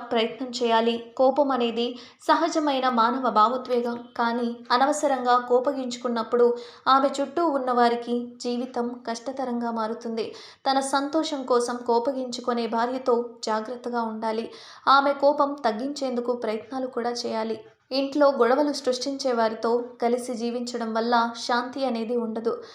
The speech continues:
భార్యకు ఉండే ఈ ప్రవర్తనతో పరిణామాలను మొత్తం కుటుంబం అంతా కూడా అనుభవించాల్సి ఉంటుంది. ఎందుకంటే ఇలాంటి స్త్రీలు తమ పిల్లలకు కూడా మంచి లక్షణాలను నేర్పించలేకపోతారు. పిల్లల జీవితాలు కూడా పాడైపోతాయి.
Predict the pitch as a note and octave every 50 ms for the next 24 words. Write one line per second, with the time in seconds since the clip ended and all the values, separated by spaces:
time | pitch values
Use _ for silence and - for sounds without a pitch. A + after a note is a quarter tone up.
0 | - - - _ - C4 C4+ D4 D4+ D#4+ E4 D#4+ D4+ C#4+ C4+ C4 B3+ B3 B3 B3
1 | A#3+ A#3 A#3+ A#3 - A3+ A3+ A#3 C4+ C4 - C4+ B3 A#3 A#3 - A#3 A#3 B3 B3+
2 | - - - G#3+ A3 A3+ B3 C4+ C4 B3+ B3+ B3 A#3+ A#3+ A#3+ A#3 A3 A3 A3 -
3 | - C4 A#3+ A#3+ C4 - - - - B3+ C4 D4 C#4 C#4+ C#4+ C4+ B3 A#3 A3+ A#3+
4 | A#3+ C4+ C4+ C4 C4 B3 A#3+ A#3 A3 A3+ A3+ - - - - - _ - A3+ A3+
5 | B3+ C4 C#4+ C#4+ C4+ C4 A#3+ A#3 A#3 A3 A3 A3+ A3+ - A#3 A3+ A3 A3 A3 -
6 | A3+ - A3 G#3+ - - - _ _ - A#3 A#3 A#3 B3+ - B3 A#3+ A#3 A#3 A#3
7 | A3+ A#3 A#3 - - - - - _ C4 C#4 C#4 C#4 C#4 C#4 C4+ C4+ B3 - -
8 | - B3 B3+ C4+ B3+ B3+ B3 B3 B3+ - - - - D4 C#4+ C#4+ C#4+ C#4+ C#4 C4+
9 | C#4 D4 D4+ D4+ D4+ D4+ - C4 C4 B3+ A#3+ A#3+ A#3+ A#3+ - - - A#3+ B3 C4
10 | C4 C4 C4 - C4 A#3+ A3+ A3 - - - C4+ C4 B3+ B3 A#3+ A#3 A#3 A#3 A#3+
11 | B3 A3 G#3+ G#3+ A3+ A#3 - C#4 C4 C4 C4+ A#3+ A#3+ A#3 A#3 - A#3+ - A#3 A#3
12 | - A3+ A3 A3 A3 A3 - - - - - - _ - C#4+ C#4+ C#4+ D4+ D4 C#4
13 | B3+ B3 - B3 B3 C4+ C4 C4 B3 A#3+ A#3 A#3+ A#3+ A#3 A3+ A3+ A3+ A#3+ A#3 -
14 | - A3+ G#3+ A3+ A#3+ B3 A#3 - A3 A3 G#3+ A3 A3+ A3 A3 A3+